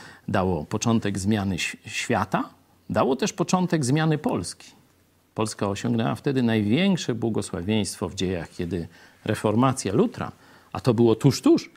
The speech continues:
nawet ten przeciwnik Lutra, Tecel, był inkwizytorem Niemiec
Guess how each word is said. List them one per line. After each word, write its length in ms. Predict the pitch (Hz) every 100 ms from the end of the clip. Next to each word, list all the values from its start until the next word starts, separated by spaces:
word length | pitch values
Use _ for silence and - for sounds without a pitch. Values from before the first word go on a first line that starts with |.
| - - - -
nawet 380 | 110 117 110 - -
ten 200 | 127 113
przeciwnik 800 | - 139 - 269 143 117 - 247
Lutra, 540 | 113 113 151 156 123 104
Tecel, 500 | 240 277 120 82 - _ - - - -
był 220 | 120 127
inkwizytorem 880 | 160 156 - 151 151 156 156 135 123
Niemiec 680 | 135 156 135 175 320 -